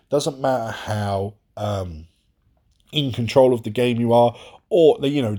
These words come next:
so we're talking Fortnite mostly, right? Or how big Fortnite is. Fortnite is huge. Um, it may not be as huge as it was, but it is still huge. So what I think Epic are really doing here is looking for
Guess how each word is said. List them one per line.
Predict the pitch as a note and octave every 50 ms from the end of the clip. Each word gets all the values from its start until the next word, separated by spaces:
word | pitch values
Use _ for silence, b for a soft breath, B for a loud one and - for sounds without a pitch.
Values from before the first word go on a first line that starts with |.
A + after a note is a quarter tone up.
| G#2 -
so | - - B2+ B2
we're | C3 D#3+ D#3
talking | - - C3+ A2 - G#2+ G2+
Fortnite | - - C#3+ C3+ G#2+ G#2 G#2 F#2+ F#2 D#2+ F2
mostly, | G2 G2 G2+ F#2+ - - F2+ E2+
right? | D#2+ D#2 D#2+ F#2 G2+ B B B B B B B
Or | - A2 G#2+
how | - - - C#3
big | A#2 - - C#3 A#2 G2+
Fortnite | - - - C#3 A#2+ G#2 G2+ F#2 E2+
is. | F2
Fortnite | - - D#3 E3 D3 C#3 B2+
is | A2+ G#2+ - -
huge. | A2+ F#2+ D#2 D#2+ G2 G#2 - - _ _
Um, | - G2 F#2 F#2 F#2 F#2 E2+ -
it | G#2 G#2+
may | A2+ C#3 D3 C3
not | B2+ C3 C#3 C#3 - -
be | - B2
as | A#2 G#2 -
huge | - A#2 G#2+ G2+ G2+
as | G2 F#2+
it | F#2+
was, | E2+ E2+ G2 A#2 C3 -
but | - A2+
it | G#2+ - -
is | C#3 C#3 B2+ A#2
still | - - - C3 A#2 A2 G2+
huge. | - - - A2 F#2 D#2+ E2 F#2 G#2+ - - - _ _ _ _ _ _ _ _ _ _ _ _ -
So | A2+ A2 A2 G#2+ B B B B B B B B B _
what | - D#3 D3+
I | D3 C#3+
think | - - D#3 C#3+ - -
Epic | - C3+ - - A2 F#2+
are | G#2
really | F#2 G2+ A#2+ B2+ B2 G2+ F2+
doing | E2 - D#2+ D#2 D2+ D2 -
here | - F2 D#2+
is | D#2+ E2 - - -
looking | G#2 G2 - - G#2
for | F#2+ - - G2 F2 E2 E2+ B